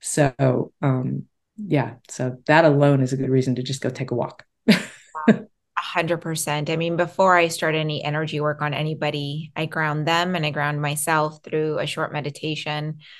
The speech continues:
Speaker 2: um, because that's the easiest way to, you know, come back to center.
Speaker 1: Right. Yeah.
Speaker 2: Yeah.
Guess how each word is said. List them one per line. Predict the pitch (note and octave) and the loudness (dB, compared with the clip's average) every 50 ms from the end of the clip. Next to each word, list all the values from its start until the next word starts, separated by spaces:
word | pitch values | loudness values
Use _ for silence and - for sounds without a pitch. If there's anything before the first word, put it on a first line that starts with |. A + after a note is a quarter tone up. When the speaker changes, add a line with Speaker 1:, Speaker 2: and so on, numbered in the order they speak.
| - - - _ _ _ _ _ _ _ - | -20 -20 -20 _ _ _ _ _ _ _ -2
Speaker 2:
um, | D#3+ D#3+ D#3 D3+ D3 C#3+ D3 C#3+ C#3+ C#3+ C#3 D3 | 0 2 2 2 2 2 0 0 0 -2 -2 -4
because | D3 E3 D#3+ F#3 | -4 -4 -2 0
that's | E3+ F3 E3 - | 0 0 0 0
the | - E3 | -4 -6
easiest | E3 E3+ E3+ D3+ E3+ D3+ D3+ D3 - | -4 -4 -4 -2 -2 -4 -4 -4 -4
way | C#3+ D3+ D3 C#3+ C#3+ | -4 -2 -2 -2 -2
to, | C#3+ C#3+ C#3+ C#3 C#3 C#3 C#3 C#3 D3+ - _ _ _ _ _ _ _ _ | -2 -2 0 0 -2 -2 -2 -4 -6 -10 _ _ _ _ _ _ _ _
you | - E3 | -6 -4
know, | D#3 D#3 D3 C#3+ C#3+ D3 D3+ D3+ E3 - - _ _ _ | -2 0 0 0 0 -2 -4 -6 -8 -12 -18 _ _ _
come | - - F3 D#3 D3+ D3+ | -2 0 0 0 2 0
back | D3 C3+ C3 C3+ - | 0 -2 -2 -4 -6
to | - - D3 | -8 -8 -6
center. | - - A#2+ C3+ C3+ - - - - E3 D#3 D3+ _ _ _ _ _ _ _ | -6 -6 -8 -10 -10 -8 -8 -8 -8 -8 -10 -10 _ _ _ _ _ _ _
Speaker 1:
Right. | C#3+ C#3+ D3 C#3+ - - _ _ _ _ _ _ _ _ _ _ | 0 0 0 0 -2 -8 _ _ _ _ _ _ _ _ _ _
Yeah. | - C#3+ C#3 C#3 C3+ | -4 -2 -2 -2 -4
Speaker 2:
Yeah. | D#3+ | -8